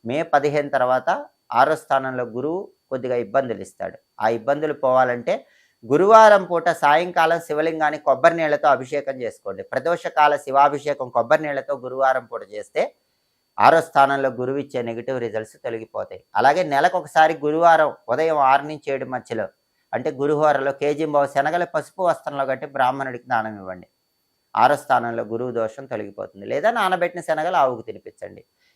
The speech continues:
అలా చేసినా ఆరో స్థానంలో గురువు దోషం తొలగిపోతుంది. కాబట్టి మకర రాశి వాళ్ళకి out of four major planets బాగా ఫేవరబుల్ ఎవరంటే శని. తృతీయం, థర్డ్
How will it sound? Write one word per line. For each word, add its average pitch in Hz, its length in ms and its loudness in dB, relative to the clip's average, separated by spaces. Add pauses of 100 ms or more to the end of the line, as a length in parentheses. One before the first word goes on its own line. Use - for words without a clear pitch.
(140)
అలా 127 200 4
చేసినా 151 340 -2 (120)
ఆరో 143 120 2
స్థానంలో 127 540 -4
గురువు 113 300 -6
దోషం 113 260 -10
తొలగిపోతుంది. 95 680 -14 (640)
కాబట్టి 151 260 0 (100)
మకర 175 260 -2
రాశి 196 280 0
వాళ్ళకి 165 360 0 (300)
out 143 200 2
of 143 160 -2
four 170 180 2 (160)
major 165 280 -2 (120)
planets 143 420 0 (260)
బాగా 147 340 -6
ఫేవరబుల్ 151 500 2
ఎవరంటే 143 380 -2 (280)
శని. 120 220 -6 (680)
తృతీయం, 160 400 0 (140)
థర్డ్ 175 220 8